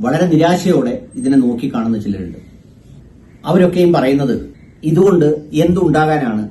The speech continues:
എന്നൊക്കെയാണ് അന്വേഷിക്കുന്നത്. സത്യത്തിൽ രാഹുൽ ഗാന്ധി തിരഞ്ഞെടുത്ത ഈ മാർഗം മാത്രമാണ്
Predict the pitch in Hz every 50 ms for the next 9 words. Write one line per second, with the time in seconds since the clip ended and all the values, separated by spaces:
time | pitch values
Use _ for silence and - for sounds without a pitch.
0 | - - - 135 127 127 131 - - 123 110 107 107 104 110 110 - - 101 98
1 | 98 92 - 71 - - - - - - - - - - - - - - - -
2 | - - - - 139 - - 175 170 - 117 104 90 - - - - - - -
3 | - - - - - - - 123 131 135 143 143 156 151 151 156 151 151 151 147
4 | - 135 120 123 127 131 117 - - - 123 117 117 - - - - - 123 123
5 | 131 131 127 120 120 120 120 131 127 120 110 110 110 - 107 104 101 92 87 85